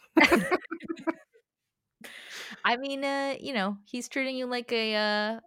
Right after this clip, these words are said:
Speaker 2: a professional establishment like Amazon, so.
Speaker 1: I know.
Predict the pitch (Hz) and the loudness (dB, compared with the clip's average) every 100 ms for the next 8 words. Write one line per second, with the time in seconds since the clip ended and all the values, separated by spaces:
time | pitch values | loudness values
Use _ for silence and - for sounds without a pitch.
0 | _ - 247 240 240 226 220 226 208 208 | _ -4 -2 0 0 0 0 2 2 0
1 | 214 185 196 185 202 196 151 127 131 - | -4 -6 -6 -4 -2 -2 0 -2 -4 -4
2 | 160 143 143 143 147 123 98 | 0 2 6 8 8 6 2